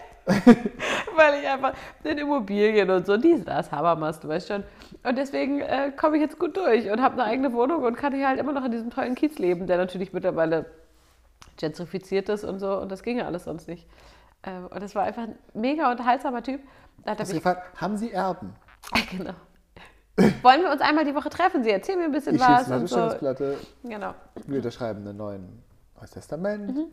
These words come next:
Speaker 1: genau. Äh, und, äh, der Typ war wahnsinnig witzig. Der war einfach sehr, sehr schnell im Kopf und sehr, sehr witzig. Und hat einfach wahnsinnig viele Sachen erzählt. Ich fand das total interessant. Und wir saßen dann tatsächlich bestimmt zwanzig Minuten noch zusammen an der Tischtennisplatte,
Speaker 2: <laughs>
Speaker 1: weil es so witzig war.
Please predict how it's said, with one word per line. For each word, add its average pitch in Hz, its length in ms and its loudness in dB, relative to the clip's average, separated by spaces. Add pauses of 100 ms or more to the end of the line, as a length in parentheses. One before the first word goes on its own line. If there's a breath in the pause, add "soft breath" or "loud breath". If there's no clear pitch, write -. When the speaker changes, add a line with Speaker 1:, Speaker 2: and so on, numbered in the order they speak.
Speaker 1:
genau. 185 220 -4 (600 loud breath)
Äh, 185 300 0
und, 240 120 2
äh, 233 80 0
der 262 120 2
Typ 294 200 -6
war 269 120 -4
wahnsinnig 294 520 0
witzig. 247 280 -10
Der 220 120 -6
war - 80 -4
einfach 226 200 -10
sehr, 254 380 -2
sehr 240 180 -6
schnell 240 320 -6
im 240 140 -4
Kopf - 300 -4
und 220 180 -8
sehr, 240 300 -4
sehr 220 340 -8
witzig. - 420 -12 (800 loud breath)
Und 220 160 -4
hat 226 140 2
einfach 226 320 -8
wahnsinnig 262 320 0
viele 247 160 -4
Sachen 254 240 0
erzählt. 220 220 -6
Ich 220 100 -12
fand 226 140 -4
das 226 100 -14
total 233 240 -2
interessant. 262 360 -4
Und 240 100 -8
wir 202 80 0
saßen 226 220 2
dann 226 100 -6
tatsächlich 208 340 -10
bestimmt 240 340 -8 (120)
zwanzig 196 340 -2
Minuten 214 300 -4
noch 196 120 -6
zusammen 202 300 -2
an 196 60 -8
der 185 80 -6
Tischtennisplatte, 175 760 -8
Speaker 2:
<laughs> - 0 -
Speaker 1:
weil 185 120 -6
es 185 60 -16
so 202 100 -10
witzig 269 280 -10
war. 165 120 -10